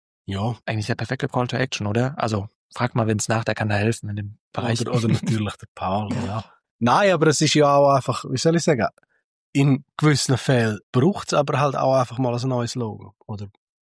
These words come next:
Speaker 1: darf's auch einfach mal eine neue Webseite sein, weil das Drumherum funktioniert, aber die Webseite schon, keine Ahnung, seit fünf Jahren hinten anhinkt, oder? Das heisst, d-, das digitale Visitenkärtchen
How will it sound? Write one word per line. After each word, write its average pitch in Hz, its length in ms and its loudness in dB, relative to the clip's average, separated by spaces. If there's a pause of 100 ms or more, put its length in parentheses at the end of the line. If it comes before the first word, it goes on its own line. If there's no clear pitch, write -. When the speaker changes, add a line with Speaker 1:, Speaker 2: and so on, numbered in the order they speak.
(140)
Speaker 1:
darf's - 300 0
auch 143 200 4
einfach 135 260 0
mal 127 180 0
eine 120 80 0
neue 110 280 -2
Webseite 160 540 -6
sein, 113 200 -8 (500)
weil 120 120 2
das - 120 -4
Drumherum 135 640 4
funktioniert, 110 840 -2 (440)
aber 104 200 -4
die - 160 -6
Webseite 139 600 0
schon, 127 200 0
keine 120 200 0
Ahnung, 143 220 4
seit - 200 -10
fünf 131 400 -2
Jahren 123 340 0 (200)
hinten 175 360 4
anhinkt, 139 800 0 (140)
oder? 120 260 -4
Das - 240 -6
heisst, 131 420 0 (380)
d-, 117 80 -10 (160)
das - 100 -12
digitale 147 840 2 (240)
Visitenkärtchen 123 1200 -2